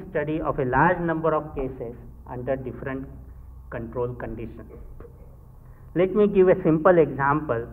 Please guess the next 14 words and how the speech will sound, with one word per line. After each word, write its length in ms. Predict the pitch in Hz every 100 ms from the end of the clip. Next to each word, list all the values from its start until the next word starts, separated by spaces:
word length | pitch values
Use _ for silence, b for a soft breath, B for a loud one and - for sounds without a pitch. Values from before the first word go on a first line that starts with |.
| - -
to 160 | 156
illustrate 640 | 139 151 151 - 156 151 151
my 160 | 135
point 380 | 135 127 123 120
of 100 | 127
view. 360 | 139 131 - - - - - - - - B B B B -
Suppose 360 | 156 185 208 208
someone 540 | 202 170 185 185 185 185
claims 400 | 147 147 120 127 -
to 80 | 147
predict 560 | 147 139 139 175 165 - -
with 200 | 143 143
reasonable 600 | 139 151 151 180 185 156
accuracy 600 | 131 - 147 135 - -